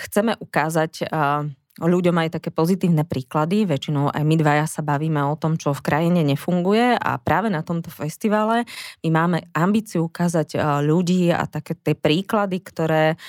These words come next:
robia v krajine jednoducho dobro, alebo slúžia, e, e, slúžia verejnosti tak, ako majú, vykonávajú si svoju funkciu tak, ako majú. E, takže sa snažíme ako keby rozšíriť, e, obzory verejnosti aj týmto smerom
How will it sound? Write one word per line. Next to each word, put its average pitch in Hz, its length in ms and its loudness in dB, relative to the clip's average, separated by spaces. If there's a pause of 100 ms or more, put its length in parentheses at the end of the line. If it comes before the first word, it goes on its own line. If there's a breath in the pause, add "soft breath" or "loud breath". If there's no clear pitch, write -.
(680 loud breath)
robia 214 240 2
v - 80 -6
krajine 156 420 0 (140)
jednoducho 147 400 -4
dobro, 131 320 0 (160)
alebo 143 640 0
slúžia, 156 880 2
e, - 0 -
e, 139 880 -4
slúžia 160 400 0
verejnosti 151 560 0
tak, - 240 -4
ako - 240 -6
majú, 147 320 0
vykonávajú 143 640 -2
si - 80 -8
svoju - 240 -4
funkciu - 480 -8
tak, - 160 -6
ako - 240 -10
majú. 151 400 2
E, - 640 -10 (760)
takže 285 240 -2
sa - 160 -4
snažíme 156 640 0
ako 160 80 -4
keby 151 320 -4
rozšíriť, 151 480 -4
e, 143 80 0 (240)
obzory 165 480 2
verejnosti 143 560 0
aj 143 160 -2
týmto 165 240 0
smerom 196 400 0